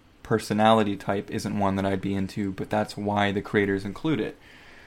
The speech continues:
I think it's just, you know, have to be within reason for some as-, from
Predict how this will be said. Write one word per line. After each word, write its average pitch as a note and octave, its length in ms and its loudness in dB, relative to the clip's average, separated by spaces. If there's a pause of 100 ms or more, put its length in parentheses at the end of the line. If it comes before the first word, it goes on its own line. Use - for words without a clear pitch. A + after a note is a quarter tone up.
(720)
I A2+ 120 4
think A#2 260 -2
it's A2+ 160 -2
just, G#2+ 240 -2
you A2 60 2
know, G2 180 0
have - 300 0
to A2 120 -2
be G2+ 220 -2
within F#2+ 640 -4 (240)
reason G2 640 -2
for G2+ 180 -6
some F#2+ 260 -2
as-, - 340 -12
from F#2+ 460 -6